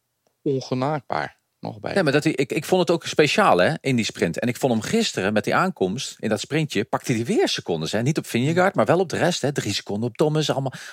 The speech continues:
Speaker 2: allemaal dat soort dingetjes is hij aan het doen. Alleen, dat is niet wat ik heb gezien in de afgelopen twee jaar.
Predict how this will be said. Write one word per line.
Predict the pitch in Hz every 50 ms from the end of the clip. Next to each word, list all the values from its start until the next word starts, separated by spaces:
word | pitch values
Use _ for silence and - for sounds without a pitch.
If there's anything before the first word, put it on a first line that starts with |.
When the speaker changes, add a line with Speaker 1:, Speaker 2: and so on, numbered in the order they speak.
| -
Speaker 2:
allemaal | - - 202 175 131
dat | - 170
soort | - - 233
dingetjes | 131 143 240 254 - - 123
is | 104 - -
hij | -
aan | 90 85
het | 80 73
doen. | 80 73 69 - _ _ _ _ _ _ _ _ _ _ _ _ - -
Alleen, | - 135 127 120 117 117 - _
dat | - - 131 -
is | - 113 -
niet | 120 139 175 165 147 - - - _
wat | _ - - 107 101
ik | 104 -
heb | 110 101 -
gezien | - 101 85 92 87 90 92
in | - 95 98
de | 95 95
afgelopen | - - 98 - - 101 90 - - -
twee | - - 107 120
jaar. | 127 101 78 73 82 104 139 -